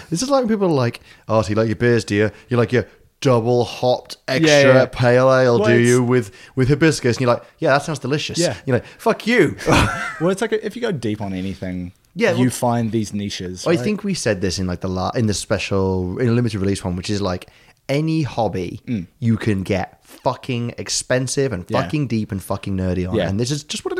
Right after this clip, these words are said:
Speaker 1: is. Music's
Speaker 2: Yeah.
Speaker 1: just not a hobby.
Speaker 2: It was like when I was looking at, uh, Music Map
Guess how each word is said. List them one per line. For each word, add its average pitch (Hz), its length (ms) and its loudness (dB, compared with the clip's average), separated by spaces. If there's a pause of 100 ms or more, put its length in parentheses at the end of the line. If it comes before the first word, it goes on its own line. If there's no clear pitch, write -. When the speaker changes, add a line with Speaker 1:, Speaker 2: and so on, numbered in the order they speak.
(120)
Speaker 1:
is. 202 80 -8
Music's 135 200 -4
Speaker 2:
Yeah. - 80 0
Speaker 1:
just 208 100 -6
not 233 100 -10
a 202 40 -8
hobby. 220 200 -10
Speaker 2:
It - 40 0
was 120 80 0
like 120 100 0
when 113 120 -2
I - 20 -2
was 107 100 -6
looking 104 220 -6
at, 98 140 -10
uh, 95 340 -6
Music 98 320 -6
Map 92 300 -10